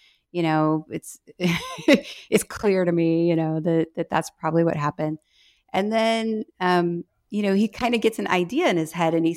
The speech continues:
he stands up, you know, a little bit straighter. He, you know, approaches the microphone, you know, in a very specific way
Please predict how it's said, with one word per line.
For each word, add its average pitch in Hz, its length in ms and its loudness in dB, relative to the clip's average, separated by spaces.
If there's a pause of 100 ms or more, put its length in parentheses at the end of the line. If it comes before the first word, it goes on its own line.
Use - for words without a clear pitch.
(140)
he - 140 -14
stands 220 440 -2
up, 196 360 0
you 190 80 0
know, 180 100 2
a 170 40 -2
little 180 180 0
bit - 140 -8
straighter. 226 720 -2 (300)
He, 175 520 -2
you 170 80 -2
know, 165 200 -4
approaches 233 520 -2
the 196 80 -2
microphone, 190 840 0
you 185 120 0
know, 175 100 2
in 170 80 0
a 165 60 -6
very 180 160 -6
specific - 500 -16
way 165 480 0